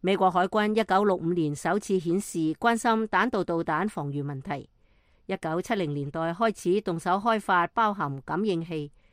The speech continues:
電腦、軟件、顯示器、發射器、武器嘅戰鬥系統。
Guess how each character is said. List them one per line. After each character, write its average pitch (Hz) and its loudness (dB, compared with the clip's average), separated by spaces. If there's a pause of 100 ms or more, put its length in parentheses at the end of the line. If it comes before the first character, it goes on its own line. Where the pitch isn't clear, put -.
(160)
電 165 2
腦、 151 -2 (220)
軟 170 0
件、 156 -2 (320)
顯 202 2
示 175 -4
器、 170 -6 (200)
發 240 0
射 190 -2
器、 196 -4 (240)
武 214 0
器 233 2
嘅 220 0
戰 202 -4
鬥 175 0
系 143 -6
統。 143 -8